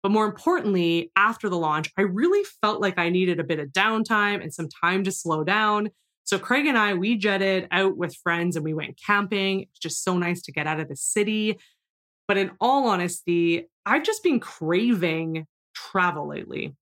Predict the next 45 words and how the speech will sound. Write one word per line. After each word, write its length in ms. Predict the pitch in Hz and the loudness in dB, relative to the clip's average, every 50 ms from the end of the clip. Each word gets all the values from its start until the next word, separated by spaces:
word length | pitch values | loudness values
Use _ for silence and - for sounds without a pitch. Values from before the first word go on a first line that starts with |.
| _ _ | _ _
I 100 | - 185 | -6 -2
don't 160 | 226 277 320 302 | 0 0 2 2
know 140 | 285 254 | 2 2
who's 240 | 233 180 226 233 180 | 2 2 0 0 0
with 300 | 170 160 185 202 196 - | 0 0 0 0 0 0
me 120 | 220 196 180 | -2 0 0
on 180 | 165 156 156 | 0 -2 -2
that 260 | 165 170 180 180 - | 0 0 0 0 0
one, 280 | 185 175 175 170 170 175 | -2 0 0 0 0 0
but 180 | - 165 - - | -2 -4 -6 -6
travel 380 | - - 233 262 285 285 311 320 | -2 2 2 2 4 2 0 0
to 100 | - 247 | 0 0
me 280 | 208 185 185 190 190 185 | 2 2 2 2 2 2
is 180 | 175 165 - | 0 0 -2
like 140 | 151 151 147 | -4 -4 -2
medicine 680 | - 165 165 170 175 175 170 180 185 180 - 185 175 170 | -2 -2 0 0 0 0 0 -2 -2 -2 -2 -2 -2 -2
for 140 | - - 170 | -2 -4 -4
my 200 | 156 143 135 135 | -4 -6 -8 -10
soul. 680 | 139 - - - - 185 185 180 180 180 180 180 180 180 _ _ _ _ _ | -10 -10 -6 -2 0 2 2 2 2 2 0 0 -2 -6 _ _ _ _ _
So 100 | _ - | _ 2
I've 140 | 175 208 226 | 2 2 2
just 160 | 233 294 - | 0 -2 0
been 180 | - 240 214 202 | 2 2 2 2
looking 400 | 190 196 202 196 214 190 180 175 | 2 0 0 0 0 0 0 0
at 160 | - - 151 | -2 -4 -4
different 400 | - 190 185 - 220 180 180 180 | -2 -2 -2 -2 -2 -4 -4 -2
places 360 | - 185 180 175 - 180 151 | 0 0 0 0 -2 -2 -2
we 140 | 143 170 160 | -2 -4 -2
can 160 | 165 175 165 | -2 -2 -2
jet 200 | 156 165 165 160 | -2 -2 -2 0
off 320 | 165 165 170 180 175 180 - | 2 2 2 2 0 -2 -6
in 100 | - 160 | -8 -6
the 80 | 156 | -4
near 220 | 156 156 156 151 147 | -4 -4 -6 -6 -8
future. 680 | - - - 185 185 180 - 190 185 180 180 180 180 - | -6 -2 0 0 0 0 0 0 2 2 0 -2 -4 -8
Super 440 | - - - - 233 247 - - 196 | -8 -4 0 0 0 2 2 0 -2
stoked 380 | 185 - - 175 165 156 139 - | -2 -2 -2 -4 -4 -4 -4 -6
about 260 | 156 156 151 147 - | -4 -4 -4 -4 -2
that 240 | - 165 165 - - | 0 0 0 0 -4
to 60 | - - | -8 -10
get 200 | 160 - 143 139 | -10 -6 0 2
back 220 | 175 160 160 156 - | 2 2 0 -2 -4
into 200 | 175 170 165 156 | -2 -2 -2 -4
the 100 | 147 143 | -6 -8
travel 440 | - - 156 147 143 147 147 143 | -6 -4 -2 -2 -2 -4 -8 -10